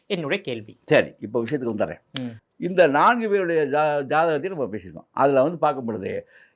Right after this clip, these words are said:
Speaker 2: இதுல என்ன, என்ன கணக்கு அப்படின்னா, இதுல வந்து குரு வந்து மிதுனத்துல குரு, புதனுடைய வீட்டுல, பகை வீட்டில் கு-, குரு உட்கார்ந்துட்டார்.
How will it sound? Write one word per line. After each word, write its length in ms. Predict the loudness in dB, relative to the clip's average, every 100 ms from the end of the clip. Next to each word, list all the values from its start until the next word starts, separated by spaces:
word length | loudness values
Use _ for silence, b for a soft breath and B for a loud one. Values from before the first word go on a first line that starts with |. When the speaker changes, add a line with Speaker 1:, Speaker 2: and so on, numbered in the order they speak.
| _ -2
Speaker 2:
இதுல 320 | 2 4 4
என்ன, 360 | 4 2 2 2
என்ன 300 | 0 0 -2
கணக்கு 360 | -2 -2 -2
அப்படின்னா, 440 | -2 -4 -8 -12 -14 _ b b _ -6
இதுல 360 | -4 2 6 4
வந்து 220 | 2 0 0 0 0 -4 -10 -16 _ -8
குரு 280 | -2 -2 0
வந்து 420 | 0 0 -4 -6 _ _ _ _ _ _ _ _ 0
மிதுனத்துல 400 | 2 2 2 0
குரு, 320 | 0 -2 -8 _ _ _ _ _ _ _ 0
புதனுடைய 380 | 4 6 8 6
வீட்டுல, 300 | 4 0 -4 0
பகை 320 | 4 8 8
வீட்டில் 320 | 6 2 -2 -8
கு-, 320 | -6 -4 -2
குரு 320 | 0 0 -2 _ _ _
உட்கார்ந்துட்டார். 460 | -2 0 0 -2